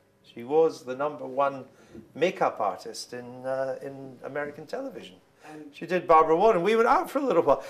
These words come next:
Speaker 1: And the other thing is that this, because me with the baseball hat and, uh, in a, in a vest, is people think that we were out at a nightclub. But, like, we'd just come off the <laughs> beach in Barbados. It was my mate, Terry O'Neill, took the picture.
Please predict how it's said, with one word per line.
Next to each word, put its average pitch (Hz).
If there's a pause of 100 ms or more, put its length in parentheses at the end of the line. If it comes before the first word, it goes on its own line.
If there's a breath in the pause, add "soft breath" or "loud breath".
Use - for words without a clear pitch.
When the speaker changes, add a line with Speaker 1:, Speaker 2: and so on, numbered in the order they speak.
(140 loud breath)
Speaker 1:
And 202
the 233
other 285
thing 196
is 135
that 135
this, 135 (160)
because 120
me 120
with 120
the 117
baseball 120
hat 107
and, 104
uh, 113
in 113
a, 107
in 107
a 101 (580)
vest, - (800 soft breath)
is 190 (180)
people 277
think 185 (480)
that 170
we 180
were 196
out 202
at 185
a 180
nightclub. 214 (1040)
But, 226
like, 247
we'd 240
just 277
come 190
off -
the 180
<laughs> 247
beach -
in 170
Barbados. 196
It 226
was 214
my 226
mate, 262
Terry 143
O'Neill, 208
took 240
the 175
picture. -